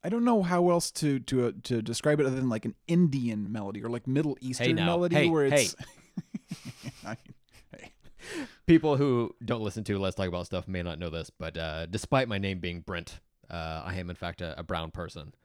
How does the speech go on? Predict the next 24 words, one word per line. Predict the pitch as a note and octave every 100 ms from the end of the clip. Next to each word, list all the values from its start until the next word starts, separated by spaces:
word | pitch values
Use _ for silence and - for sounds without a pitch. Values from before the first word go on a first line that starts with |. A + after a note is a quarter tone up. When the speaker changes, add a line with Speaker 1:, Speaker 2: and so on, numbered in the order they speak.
| _ _ _ _
Speaker 2:
and, | - F2 D#2 E2
uh, | D2+
I | F#2+
do | G#2
take | - F#2 - _ _ _ _ _
horrible | - C#3+ A#2 F2 D#2
offense | - F#2 - -
to | G#2
anyone | G2 G2 F#2
saying | - G2 F#2+
anything | G2 G2+ G2 G2 G2 - _
remotely, | B2 B2+ C#3+ - A2+ A2 F#2+ - _ _ _
uh, | G2+ F#2+ F2+ E2 E2+ - _ - - _ _ _ _ _ -
uh, | F2 - -
any, | E3 A2+ G3 A#3
any, | G#3 A#3+
anything | G#3+ B3 G#3+ F3+
about | D3 C#3+ C3+ - -
minorities | G#2+ A#2 A#2+ A#2 A2+ G#2
or | G#2
anything. | G2+ G2+ -
I | C3+
will | C#3+ C#3
take | - A2 -